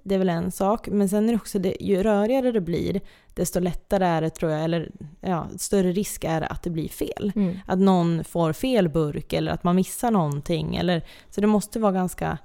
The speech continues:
Speaker 2: Ja, och
Speaker 1: enkelt.
Speaker 2: de som faktiskt ska ha någonting extra, att det ska finnas fog för att ge det extra.
Speaker 1: Ja.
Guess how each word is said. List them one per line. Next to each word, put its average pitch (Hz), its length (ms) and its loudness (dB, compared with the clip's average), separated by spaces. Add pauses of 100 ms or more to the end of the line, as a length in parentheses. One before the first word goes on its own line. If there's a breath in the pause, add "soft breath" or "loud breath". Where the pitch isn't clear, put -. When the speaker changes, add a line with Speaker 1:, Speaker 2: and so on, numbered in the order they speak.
(440)
Speaker 2:
Ja, 185 80 6
och 202 220 8
Speaker 1:
enkelt. 170 180 -4
Speaker 2:
de 180 240 8
som 175 180 2
faktiskt 170 340 0
ska 175 100 4
ha 233 240 4
någonting 151 440 2
extra, 147 340 -2
att 151 100 -2
det 165 80 0
ska 175 160 -4
finnas 156 380 -2
fog 247 320 2
för 104 220 -4
att 110 80 -2
ge 95 140 -4
det - 80 -8
extra. - 440 -4
Speaker 1:
Ja. 220 140 2